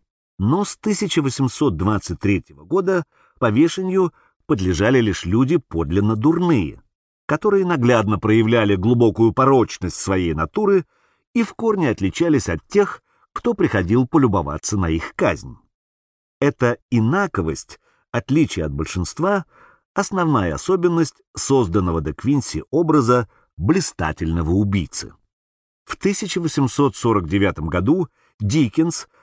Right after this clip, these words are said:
как это нередко с ним случалось, сыграл роль барометра общественного мнения. Если он счёл зрелище казни через повешение отвратительным и оскорбляющим человеческие чувства,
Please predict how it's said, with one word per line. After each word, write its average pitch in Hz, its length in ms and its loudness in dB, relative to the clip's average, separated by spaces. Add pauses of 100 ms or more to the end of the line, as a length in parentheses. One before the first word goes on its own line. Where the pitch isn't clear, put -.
(140)
как 190 200 -4
это 165 160 0
нередко 135 400 2
с - 100 -12
ним 76 160 -6
случалось, 190 640 -2 (300)
сыграл 170 500 2
роль 156 220 2
барометра 123 800 0 (120)
общественного 92 840 -2
мнения. 104 580 -2 (720)
Если 104 380 0 (100)
он 147 280 2
счёл 113 360 0
зрелище 107 560 0
казни 104 480 -2
через 98 320 -2
повешение 101 720 0 (300)
отвратительным 127 1000 0 (160)
и 123 80 0
оскорбляющим 117 960 0
человеческие 101 720 -2
чувства, 180 520 -2